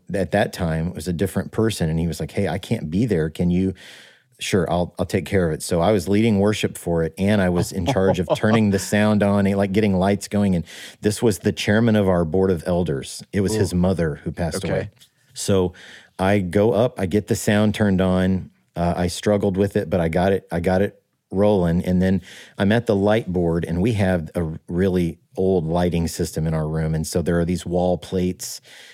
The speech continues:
Speaker 1: that turn things on, and then there's a light board. And I, I turned on the light plate, and I got lights in the room. And then I'm, I'm watching, there's probably two hundred people in the room for a
Speaker 2: Mm-hmm.
Speaker 1: visitation before the funeral.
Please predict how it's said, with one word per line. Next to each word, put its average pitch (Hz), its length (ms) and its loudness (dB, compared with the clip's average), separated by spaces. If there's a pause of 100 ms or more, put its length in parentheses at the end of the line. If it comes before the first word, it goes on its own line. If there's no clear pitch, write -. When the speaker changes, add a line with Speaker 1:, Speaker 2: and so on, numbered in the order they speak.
(120)
Speaker 1:
that - 260 -2
turn 95 300 0
things 87 300 0
on, 90 380 2
and 82 140 2
then 87 100 2
there's 82 200 0
a 82 60 -2
light 78 300 -4
board. 98 500 2
And 82 180 0 (540)
I, 90 240 0
I 92 60 -2
turned 107 340 2
on 95 180 4
the 87 80 2
light 92 360 0
plate, 92 420 -2
and 87 140 -2
I 85 80 -2
got 95 320 -2
lights 98 400 0
in 98 80 2
the 90 100 2
room. 87 400 0
And 87 140 -2
then 98 100 2
I'm, 90 280 0
I'm 87 180 -4
watching, 95 440 0
there's 101 180 -2
probably 82 640 -2 (540)
two 104 180 0
hundred 92 260 0
people 85 320 -2
in 80 80 0
the 80 80 -2
room 78 260 -2
for 90 160 -6
a - 20 -4
Speaker 2:
Mm-hmm. 76 100 -4
Speaker 1:
visitation 80 580 -4
before 82 320 -6
the 76 100 -8
funeral. 104 320 -4